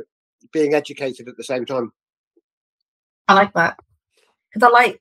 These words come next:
Speaker 2: this is what I realised when I was doing my research about you. You have a lot of British, English food,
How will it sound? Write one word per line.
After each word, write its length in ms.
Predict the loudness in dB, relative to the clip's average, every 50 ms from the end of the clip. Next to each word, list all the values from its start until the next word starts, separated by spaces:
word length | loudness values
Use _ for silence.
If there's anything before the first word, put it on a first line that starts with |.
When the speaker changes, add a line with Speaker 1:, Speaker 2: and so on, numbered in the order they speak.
| _ _ _
Speaker 2:
this 400 | -12 -8 -8 -4 -2 -2 0 0
is 100 | 0 2 2
what 120 | 2 2
I 40 | 2
realised 520 | 0 2 2 2 4 4 2 0 -2 -4
when 100 | -6 -6
I 20 | -6
was 80 | -6
doing 140 | -6 -6 -4
my 60 | -4
research 380 | -4 -2 -2 -2 -2 -2 -2 -2
about 240 | -2 -2 -2 0 -4
you. 260 | -8 -8 -8 -10 -10 -12 _ _ _ _ _ _ _ _ _
You 100 | -4 -4
have 240 | -2 0 0 0 0
a 80 | 0 0
lot 180 | 0 0 0 -2
of 120 | -4 -4 _ _ _
British, 800 | -12 -10 -4 -2 -2 -2 -2 -4 -4 -4 -4 -4 -4 -8 -10 -12 _ _ _
English 540 | 4 4 4 6 4 2 0 0 -4 -8 -8 -12 -8
food, 300 | -4 -2 0 0 0 -2